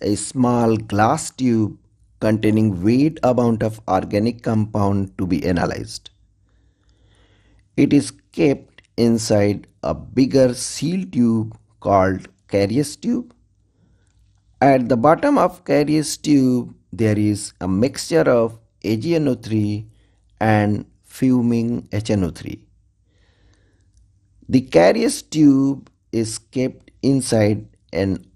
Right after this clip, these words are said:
iron jacket. The Carrier's tube with iron jacket is kept inside a furnace. Now let's go through problems and solutions.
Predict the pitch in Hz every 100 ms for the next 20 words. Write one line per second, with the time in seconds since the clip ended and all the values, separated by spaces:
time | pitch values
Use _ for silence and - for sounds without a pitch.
0 | _ _ - 113 107 107 104 98 101 90
1 | - - - _ _ _ _ _ _ _
2 | _ _ _ _ - - - 151 156 247
3 | 339 - - 147 135 131 131 - - 110
4 | 110 - 123 147 214 226 143 110 110 104
5 | - - _ _ - 101 - - 110 113
6 | 113 - - 110 101 - 95 95 92 -
7 | _ _ _ 110 - - - - - -
8 | - - _ _ _ _ _ _ _ _
9 | _ _ _ _ _ _ _ _ _ _
10 | _ _ _ - 123 127 127 123 120 120
11 | 113 - _ _ 87 98 101 - - 104
12 | 117 147 - 127 120 113 107 110 120 131
13 | 139 139 - - 95 95 95 - 82 73
14 | - - - -